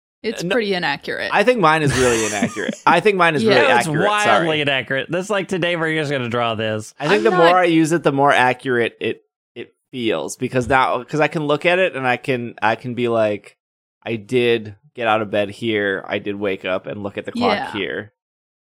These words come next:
Speaker 1: It gets that pretty consistently.
Speaker 2: Yeah,
Speaker 1: But
Speaker 2: it
Speaker 1: any more detail
Speaker 3: No.
Speaker 1: than that.
Speaker 3: No, I don't. That's not even correct on mine. But then,
Speaker 2: Well,
Speaker 3: then
Speaker 2: you,
Speaker 3: again,
Speaker 2: but you,
Speaker 3: I
Speaker 2: you
Speaker 3: have,
Speaker 2: have, like, eighteen
Speaker 3: I have,
Speaker 2: dogs in your bed,
Speaker 3: <laughs> I
Speaker 2: Greg.
Speaker 3: have multiple things happening in my bed at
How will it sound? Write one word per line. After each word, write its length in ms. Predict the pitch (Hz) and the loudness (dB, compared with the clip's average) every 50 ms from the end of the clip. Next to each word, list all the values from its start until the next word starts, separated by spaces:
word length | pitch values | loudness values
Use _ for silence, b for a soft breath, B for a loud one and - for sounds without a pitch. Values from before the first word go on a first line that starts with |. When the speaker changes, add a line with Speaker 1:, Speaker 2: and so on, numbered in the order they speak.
| _ - | _ -6
Speaker 1:
It 200 | 214 214 185 202 | -6 -6 -6 -6
gets 440 | - 254 262 269 262 - - - _ _ _ _ _ _ - | -4 -4 -4 -4 -6 -10 -16 -16 _ _ _ _ _ _ -2
that 480 | 190 185 185 185 170 143 147 135 - _ _ _ _ _ _ - | 0 2 2 2 2 0 -2 -6 -10 _ _ _ _ _ _ -8
pretty 240 | - 185 170 165 | -6 -4 -4 -6
consistently. 800 | 160 - 185 165 160 - - - - - - 139 107 - - - - | -6 -8 -10 -10 -8 -8 -8 -8 -8 -10 -10 -10 -10 -8 -8 -6 0
Speaker 2:
Yeah, 200 | 185 180 143 123 | 2 2 2 4
Speaker 1:
But 140 | 196 - 123 | 2 2 2
Speaker 2:
it 40 | |
Speaker 1:
any 280 | 143 202 220 233 240 240 | 2 2 2 2 2 2
more 220 | 226 214 208 202 | 2 2 0 0
detail 440 | 196 - 185 180 170 202 196 170 170 | -2 -2 -4 -6 -6 -4 -2 -2 -2
Speaker 3:
No. 40 | 160 | -2
Speaker 1:
than 180 | 160 165 160 156 | -4 -6 -8 -6
that. 280 | 101 107 92 - - - _ _ _ _ _ _ _ _ _ _ _ _ _ _ _ _ _ _ - | -4 -4 -4 -4 -6 -10 _ _ _ _ _ _ _ _ _ _ _ _ _ _ _ _ _ _ -8
Speaker 3:
No, 160 | 113 113 - - - - - | -8 -8 -8 -10 -14 -12 -8
I 80 | - 131 | -6 -4
don't. 300 | 135 127 120 113 104 107 | -4 -4 -6 -6 -6 -4
That's 300 | 139 143 139 113 98 - | -4 -2 -2 -4 -4 -6
not 100 | 120 113 | -6 -6
even 220 | 104 95 110 104 | -6 -6 -8 -8
correct 340 | 95 - 117 104 98 95 - | -8 -8 -8 -8 -8 -8 -8
on 160 | 104 101 101 | -8 -8 -8
mine. 200 | - - 76 98 | -8 -10 -10 -8
But 100 | 107 123 | -6 -6
then, 120 | 147 156 | -2 2
Speaker 2:
Well, 100 | 190 240 254 | 4 4 4
Speaker 3:
then 40 | 254 | 4
Speaker 2:
you, 60 | 262 277 | 0 0
Speaker 3:
again, 100 | - 208 | 4 4
Speaker 2:
but 180 | 254 - 254 | 4 4 6
you, 160 | 277 359 349 | 4 4 4
Speaker 3:
I 100 | 302 190 - | 2 2 4
Speaker 2:
you 40 | 359 | 4
Speaker 3:
have, 80 | 359 - | 4 4
Speaker 2:
have, 120 | 294 285 | 4 4
like, 160 | 277 254 226 | 4 2 2
eighteen 340 | 208 220 247 254 - - - | 0 -4 -4 -4 -4 -4 -2
Speaker 3:
I 40 | 202 | 0
have, 80 | 269 240 | 2 4
Speaker 2:
dogs 340 | 240 233 262 240 190 147 131 | 4 6 6 4 2 2 0
in 100 | 262 202 | 0 2
your 100 | 180 170 | 2 2
bed, 340 | 156 135 147 139 135 131 123 | 2 4 4 4 6 6 4
Speaker 3:
<laughs> 0 | |
I 40 | - | 4
Speaker 2:
Greg. 300 | 131 139 139 151 - 240 | 4 4 4 4 4 4
Speaker 3:
have 200 | 247 277 254 185 | 2 2 2 2
multiple 520 | 180 - 175 190 196 214 240 185 202 180 - | 2 2 2 2 0 0 0 0 0 -2 0
things 280 | - 180 170 156 139 | 0 -2 0 0 0
happening 460 | - 156 151 147 147 - 139 139 127 127 | 0 0 -2 -2 -2 -2 -4 -4 -2 -2
in 160 | 131 120 123 | -2 -2 -2
my 160 | 123 123 123 | -2 -2 -2
bed 240 | 107 120 120 117 113 | -2 -2 -2 -2 -2
at 140 | 113 117 | -4 -6